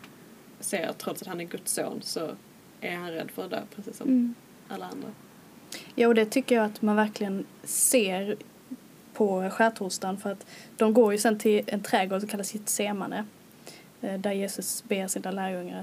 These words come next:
Speaker 2: att vaka med mig, var, var vakna med mig medans jag ber.
Speaker 1: Mm.
Speaker 2: Eh, och i Getsemane där så, när jag läser in att, att Jesus har en sån fruktansvärd dödsångest, eh, och, och ber egentligen om att han, att han ska få slippa dö.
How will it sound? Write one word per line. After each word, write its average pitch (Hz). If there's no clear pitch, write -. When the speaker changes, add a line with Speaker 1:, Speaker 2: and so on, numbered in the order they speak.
Speaker 2:
att -
vaka 220
med 185
mig, -
var, 202
var 208
vakna 208
med 185
mig 185
medans 190
jag -
ber. 196
Speaker 1:
Mm. 233
Speaker 2:
Eh, 190
och 226
i 247
Getsemane 214
där 196
så, -
när 226
jag 208
läser 196
in 240
att, 208
att -
Jesus 214
har 226
en 220
sån 196
fruktansvärd 190
dödsångest, 208
eh, -
och, 214
och 202
ber 208
egentligen 226
om 208
att 214
han, 214
att 214
han 214
ska 208
få 214
slippa 226
dö. 214